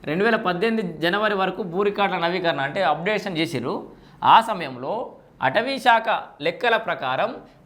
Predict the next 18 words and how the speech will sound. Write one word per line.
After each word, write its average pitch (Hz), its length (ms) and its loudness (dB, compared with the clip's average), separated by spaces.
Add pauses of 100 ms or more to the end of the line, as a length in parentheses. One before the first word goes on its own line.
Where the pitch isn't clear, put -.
అరవై 180 300 4
ఆరు 254 220 6
పాయింట్ 226 400 0
ఆరు 202 360 2
ఏడు 202 240 0
లక్షల 185 640 2
ఎకరాల 233 360 4
అటవీ 202 260 2
భూమి 190 260 -6
ఉండాల్సి 180 340 0
ఉంటే, 135 440 -6 (580)
so, 127 60 -2
ఆ 135 140 4
టైంకి 160 500 -4
వీళ్ళు 156 240 -2
అప్డేట్ 180 280 0
చేయాల్సిన 175 260 0
భూమి 165 420 -4